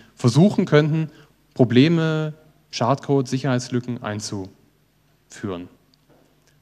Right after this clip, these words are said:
Mit dem Vorteil natürlich, dass möglichst viele Menschen bei freier Software wieder darauf schauen können, sagen können, hey, da ist was schiefgelaufen, ja, da ist irgendjemand, irgendwas stimmt hier nicht.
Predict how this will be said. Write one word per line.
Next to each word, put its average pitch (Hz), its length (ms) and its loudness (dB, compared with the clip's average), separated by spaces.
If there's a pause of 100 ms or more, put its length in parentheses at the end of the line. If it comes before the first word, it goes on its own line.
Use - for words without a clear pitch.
(320)
Mit 120 140 0
dem 123 100 4
Vorteil 131 340 4
natürlich, 180 360 -2
dass - 180 -2
möglichst 131 320 2
viele 123 160 -4
Menschen 107 460 -4
bei 113 100 -4
freier 123 280 -10
Software 175 440 -14
wieder 147 240 -2
darauf 160 260 -8
schauen 247 280 -10
können, 101 260 -14
sagen 104 200 -12
können, 117 140 -8
hey, 175 180 -6
da 101 120 -6
ist - 140 -10
was - 320 -10
schiefgelaufen, - 580 -10
ja, 117 100 -12
da 120 160 -12
ist - 300 -18 (460)
irgendjemand, 143 380 -8
irgendwas 156 220 -8
stimmt 165 220 -4
hier 107 140 -8
nicht. - 260 -16